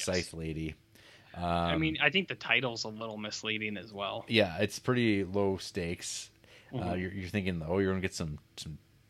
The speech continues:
Speaker 1: some Leatherface action?" Nah.
Speaker 2: Nah.
Speaker 1: Just, just people getting bored and killing each other.
Speaker 2: Yep.
Speaker 1: No.
Speaker 2: I was, uh, I was more, I was, I was a little bit disappointed with this one, uh,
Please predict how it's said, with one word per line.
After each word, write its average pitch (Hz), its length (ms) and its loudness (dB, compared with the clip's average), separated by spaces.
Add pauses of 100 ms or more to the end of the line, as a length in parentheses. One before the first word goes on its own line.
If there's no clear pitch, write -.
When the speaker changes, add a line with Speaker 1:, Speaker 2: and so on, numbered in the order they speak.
(420)
Speaker 1:
some - 340 -12
Leatherface 127 500 6
action?" 131 400 6
Nah. 82 600 -2 (360)
Speaker 2:
Nah. - 240 -2
Speaker 1:
Just, 113 220 2
just 107 200 0
people 107 340 6
getting 98 340 2
bored 92 340 2
and 85 100 -2
killing 90 280 -2
each 85 180 -2
other. 82 340 0 (1000)
Speaker 2:
Yep. 180 220 8 (480)
Speaker 1:
No. - 120 6
Speaker 2:
I 156 60 12
was, 185 300 12
uh, 170 380 10
I 147 160 6
was 180 240 4
more, 135 680 8 (280)
I 143 140 4
was, 147 580 8 (680)
I 165 40 4
was 180 120 8
a 196 60 10
little 151 380 6
bit 117 220 -4
disappointed - 680 -8
with - 140 -14
this - 240 -12
one, - 220 -16 (180)
uh, 131 40 -6